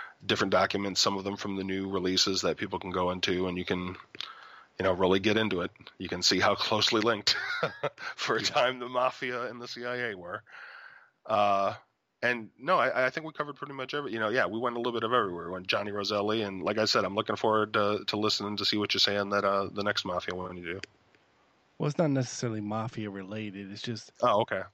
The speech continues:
Speaker 2: it's more
Speaker 1: Ruby.
Speaker 2: of what, of what Ruby was up to in Dallas.
Speaker 1: Mm-hmm.
Speaker 2: That
Speaker 1: Well,
Speaker 2: maybe
Speaker 1: you know, a little bit of mafia related.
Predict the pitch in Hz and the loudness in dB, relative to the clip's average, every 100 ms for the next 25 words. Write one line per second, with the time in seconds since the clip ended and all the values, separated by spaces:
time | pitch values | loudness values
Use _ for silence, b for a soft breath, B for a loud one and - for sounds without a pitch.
0 | _ 123 123 123 120 117 110 107 - _ | _ -8 -2 0 0 0 -2 -8 -16 _
1 | _ - 131 120 127 120 123 - _ - | _ 0 2 4 2 2 -2 -4 _ -12
2 | 107 123 110 120 127 113 110 101 104 - | -8 -4 -2 0 2 2 -2 -4 -8 -10
3 | - 110 104 95 104 101 98 95 92 - | -10 -8 -8 -12 -14 -14 -12 -12 -12 -14
4 | 101 98 107 _ _ - 123 127 120 139 | -16 -16 -20 _ _ 0 2 2 0 -2
5 | 104 110 123 101 104 101 101 101 101 110 | -2 -2 -2 -2 0 0 0 -2 0 -2